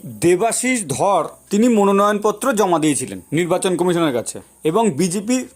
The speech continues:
সিদ্ধান্ত নেয় আরও একজনকে মনোনয়ন জমা দেবে এবং বিজেপির সর্বকালীন কর্মকর্তা দেবতনু ভট্টাচার্য মনোনয়ন জমা দেন এবং শেষমেশ দেখা যায় রাজ্য সরকারের অঙ্গুলি হেলনে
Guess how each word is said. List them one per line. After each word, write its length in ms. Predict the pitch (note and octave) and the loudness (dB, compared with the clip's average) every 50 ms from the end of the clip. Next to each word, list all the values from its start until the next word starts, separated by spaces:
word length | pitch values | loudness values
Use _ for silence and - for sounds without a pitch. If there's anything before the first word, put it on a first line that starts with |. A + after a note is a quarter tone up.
| _ _ - | _ _ -10
সিদ্ধান্ত 600 | - - - F#3 E3 E3 D#3+ G#3+ A#3+ A#3 G#3 B3+ | -8 -6 -6 -8 -6 -4 -2 -2 -2 0 0 0
নেয় 260 | A#3+ G3+ D#3 C3 A#2+ | 0 0 -2 0 0
আরও 260 | D3 F#3+ A3+ A#3+ B3+ | 0 2 2 4 4
একজনকে 760 | B3+ B3 A3 F#3+ F3+ F#3 A#3+ A#3+ G#3 F3+ D3 D3+ C#3 C#3+ E3 - - | 4 4 2 2 2 2 4 4 4 2 0 0 0 0 0 -2 -2
মনোনয়ন 440 | D3+ D#3 E3+ F#3 F#3 F#3+ G3+ A3 G3+ | 0 2 4 4 4 4 4 4 2
জমা 240 | D#3+ F3 E3 D#3 D3+ | 2 2 2 2 2
দেবে 260 | C#3 C3 G#2 G#2+ F#2+ - - - - _ - | 0 -2 -2 -4 -8 -10 -14 -20 -10 _ -4
এবং 320 | F3 F#3 A#3 A#3 G#3 E3 | -2 0 0 0 0 -2
বিজেপির 480 | B2+ A2+ D3 F3+ E3 F#3+ G3 F#3 B3 A3 | -2 -2 -4 -2 -2 -2 -2 -2 -2 -2
সর্বকালীন 720 | - - - E3 F3 F3 F#3 G3+ G3+ G#3+ G#3+ A3 A#3 A3 | -2 0 0 0 2 2 0 0 0 0 0 0 0 2
কর্মকর্তা 600 | A3 G#3 G3+ G3 G#3 G3+ G#3+ A3 G3+ - E3 C3+ | 2 2 2 2 2 2 2 0 0 0 -2 -4
দেবতনু 680 | B2 A#2+ A2 D#3+ F3+ F#3+ F#3+ - - - A#3+ A#3+ C4 B3+ | -4 -2 0 0 0 0 -2 -4 -4 -2 0 2 2 2
ভট্টাচার্য 680 | F3 F#3+ G3 - A3+ G3+ A3 A3+ G3 F#3 A#3 C#4 - - | 0 0 0 -2 0 2 2 2 2 2 0 0 0 0
মনোনয়ন 400 | - F3 F3+ F#3 F3+ F#3 G3 G3 | 0 0 2 4 4 4 2 2
জমা 260 | D#3+ E3+ D#3+ D#3+ D#3+ | 2 2 4 4 2
দেন 180 | D3+ E3+ G3 A#3 - - - | 2 0 -2 -2 -4 -2 0
এবং 200 | F#3 A3 C4 B3 | 0 2 2 0
শেষমেশ 580 | - - - G3+ G#3+ G#3 - A3 A3+ B3+ B3+ G#3 | -2 -2 0 0 0 0 0 0 2 0 0 0
দেখা 300 | E3+ G#3 G3+ G#3 A#3 A3+ | 0 0 0 0 0 0
যায় 180 | A3 B3+ B3+ | 2 2 2
রাজ্য 380 | G3+ F#3+ F3 E3+ E3+ D#3+ G#3+ A3 | 2 2 0 0 0 0 0 2
সরকারের 480 | - - A3+ G#3+ G3+ - A3+ A3 A#3+ B3 - | 2 0 0 0 0 0 2 4 2 2 2
অঙ্গুলি 540 | - G3 G#3+ A3+ A#3 A#3+ B3 C4+ C4+ D4 C4+ G#3+ | 2 4 4 6 6 6 6 6 6 6 6 6
হেলনে 400 | A3 G3+ F#3 D#3+ C3 A2 F#2+ | 4 4 4 2 0 -2 -6